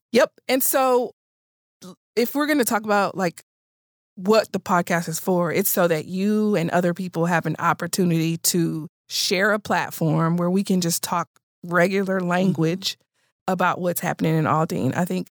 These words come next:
Speaker 1: there's so many things happening around us, so many things happening, um, information coming to us. You can get it on any social
Speaker 2: Mm-hmm.
Speaker 1: media network. You can watch the news.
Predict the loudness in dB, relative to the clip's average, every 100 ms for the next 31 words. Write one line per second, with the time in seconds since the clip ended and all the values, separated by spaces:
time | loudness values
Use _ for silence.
0 | _ -4 -2 0 2 2 0 0 -2 -2
1 | 0 -2 0 0 0 0 2 2 0 0
2 | 2 2 0 -4 0 2 2 0 0 -2
3 | -2 -2 -2 0 2 0 -2 -10 _ _
4 | -2 0 0 -2 -8 _ 0 2 2 0
5 | 0 0 0 0 0 0 0 0 0 0
6 | 2 0 0 0 0 0 0 0 0 0
7 | 0 0 0 0 0 0 -2 -2 -2 0
8 | 0 0 0 0 2 2 0 -4 -6